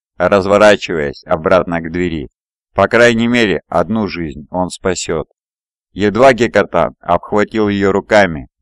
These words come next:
грозовая птица со страшной силой врезалась в землю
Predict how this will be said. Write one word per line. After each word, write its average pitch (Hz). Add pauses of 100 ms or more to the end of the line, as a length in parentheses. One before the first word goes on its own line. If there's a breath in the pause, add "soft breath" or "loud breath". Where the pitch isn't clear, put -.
грозовая 104
птица -
со 95
страшной 98
силой 87
врезалась 90
в 73
землю 73